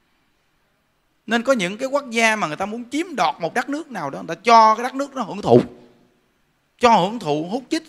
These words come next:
xì ke ma tí, hoặc là cho hút cần sa,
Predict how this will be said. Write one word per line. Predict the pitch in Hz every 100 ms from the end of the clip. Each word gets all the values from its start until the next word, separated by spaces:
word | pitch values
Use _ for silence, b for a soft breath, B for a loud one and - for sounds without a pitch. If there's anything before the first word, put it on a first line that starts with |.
| _ _
xì | - -
ke | 151 214
ma | 214
tí, | 220 - - - _ _ _ _ _ _ _ _ _
hoặc | 151 -
là | 156
cho | - 220
hút | 220 285 - _ _
cần | 170 139
sa, | 214 220 226 233